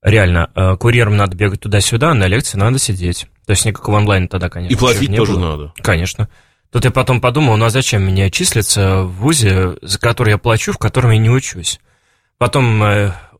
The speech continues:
Speaker 1: у нас сменилось ещё место работы. Мы перебрались в храм пророка Ильи в Черкизове. Это
Speaker 2: С хором.
Speaker 1: замечательный,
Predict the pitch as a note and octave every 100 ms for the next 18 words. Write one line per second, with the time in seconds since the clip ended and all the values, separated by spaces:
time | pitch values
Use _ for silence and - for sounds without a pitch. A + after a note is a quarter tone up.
0 | - A#2+ A2+ - A#2+ A2 G2 - - F#2+
1 | G2 - G#2+ A2 F#3 - A2 G2+ F#2+ F#2
2 | F2 - - G#2 G#2+ G#2+ G2 F#2+ F#2 -
3 | - G#2 A2 A#2 A#2 G2 - G#2 F#2+ F#2
4 | - G#2+ G#2+ G#2 G#2 A#2 B2 F#3 - -
5 | A#2 F#2+ F#2+ F#2 - _ _ _ _ _
6 | G2+ G2 G2 F#2 A2 A2 C#3 - F2 F2
7 | F2